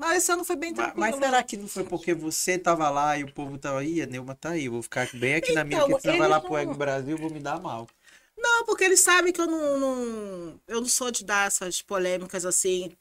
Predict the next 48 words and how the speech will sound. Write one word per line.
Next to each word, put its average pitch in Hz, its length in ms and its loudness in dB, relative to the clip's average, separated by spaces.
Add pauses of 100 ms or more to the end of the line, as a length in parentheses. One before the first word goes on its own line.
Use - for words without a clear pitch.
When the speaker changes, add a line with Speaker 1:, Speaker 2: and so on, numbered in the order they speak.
(100)
Speaker 1:
Muito 320 220 2
pelo 339 140 -2
contrário, 277 360 2
tem 262 140 4
pessoas 254 420 2
que 277 120 -4
fazem 311 400 6
na 294 80 4
minha 294 180 4
frente, 269 280 2
eu 302 40 0
ainda 277 140 2
vou 262 120 2
lá 262 200 8
e, 294 160 0
e 254 120 -10
passo 269 380 6
um 254 60 -6
paninho 254 480 2
e 262 40 -6
fico, - 220 -8
"Ops, - 380 0 (420)
olha 165 200 -6
a - 20 -10
merda 175 680 -4
que - 80 -18
tu - 100 -12
tá 160 140 -8
fazendo 185 440 -2
aí, 180 140 -2
tu - 100 -10
cuidado 185 320 -2
que - 80 2
se - 80 4
outra 208 180 -6
pessoa 220 320 -4
<laughs> 226 100 -6
ver, 233 160 2
tu 226 100 -10
vai 226 140 2
dar, 190 160 -2
vai 196 140 0
dar 214 140 -4
merda 226 340 0
isso - 80 -8
pra 233 140 -8
você", 233 420 -6
entendeu? 180 500 -8